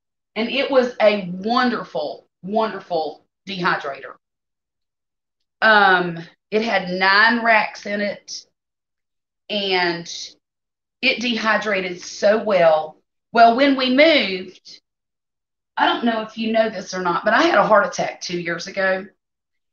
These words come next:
And that was about the same time, same week that we were moving to this house.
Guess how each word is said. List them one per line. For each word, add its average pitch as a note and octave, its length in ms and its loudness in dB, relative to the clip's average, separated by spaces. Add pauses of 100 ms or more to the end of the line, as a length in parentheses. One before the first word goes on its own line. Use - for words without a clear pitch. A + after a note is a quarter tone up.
(240)
And G3+ 300 2
that G#3+ 160 4
was C4+ 140 -2
about G#3+ 280 2
the G#3+ 60 -8
same F#3+ 320 -8
time, F#3+ 540 -2
same G#3 380 -4
week G#3 360 -6
that F3+ 160 -4
we F3+ 140 -2
were F3 200 -4
moving G#3 760 -2
to - 120 -8
this F3 260 -8
house. F3+ 600 -2